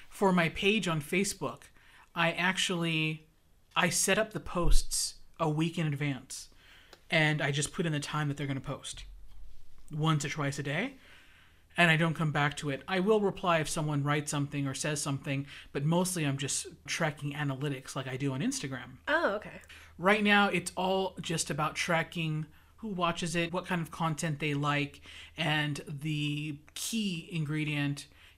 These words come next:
Speaker 1: is the Medium website. That's where I post my blog posts, um, and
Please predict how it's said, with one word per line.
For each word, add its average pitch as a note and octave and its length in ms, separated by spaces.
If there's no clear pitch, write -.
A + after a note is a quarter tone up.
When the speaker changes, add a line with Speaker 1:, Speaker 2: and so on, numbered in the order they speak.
Speaker 1:
is D3+ 280
the C#3+ 100
Medium D3 380
website. C#3 600
That's D#3 440
where D#3 120
I C#3+ 120
post D3+ 400
my C#3+ 100
blog C#3 340
posts, C#3 580
um, C#3 340
and D3 160